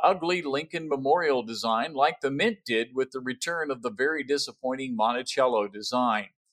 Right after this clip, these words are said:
I would like to see the Victor David Brenner obverse design reworked. Just use the head and develop its features.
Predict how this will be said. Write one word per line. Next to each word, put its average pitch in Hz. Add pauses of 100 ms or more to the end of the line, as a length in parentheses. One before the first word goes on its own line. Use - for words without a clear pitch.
(440)
I 139
would 185
like 131
to 120
see 139
the 135
Victor 147
David 139
Brenner 123
obverse 123
design 113
reworked. 165 (200)
Just 160
use 139
the 117
head 104
and 135
develop 127
its 147
features. 139